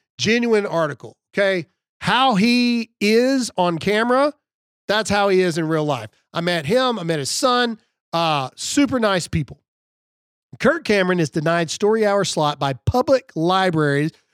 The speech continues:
for his new faith-based book for kids. Um, let's see. With a new children's book out that celebrates family, faith, and biblical wisdom,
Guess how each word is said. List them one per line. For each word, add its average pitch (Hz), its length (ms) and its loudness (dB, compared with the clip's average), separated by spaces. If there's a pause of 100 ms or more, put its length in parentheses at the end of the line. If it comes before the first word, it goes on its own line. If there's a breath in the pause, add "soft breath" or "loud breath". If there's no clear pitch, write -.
(120)
for 185 100 2
his 175 240 0
new 196 320 2
faith-based 175 1040 -4
book 202 560 -2 (320)
for 339 100 -4
kids. - 640 -4 (460)
Um, 214 500 0
let's 240 200 0
see. 175 360 0
With 170 180 0
a 190 40 2
new 339 180 4
children's 285 400 2
book 220 340 0
out 180 280 -2
that 180 120 -4
celebrates 185 640 0
family, 262 500 0
faith, 202 420 -2
and 151 160 -2
biblical 139 400 -4
wisdom, 185 460 -2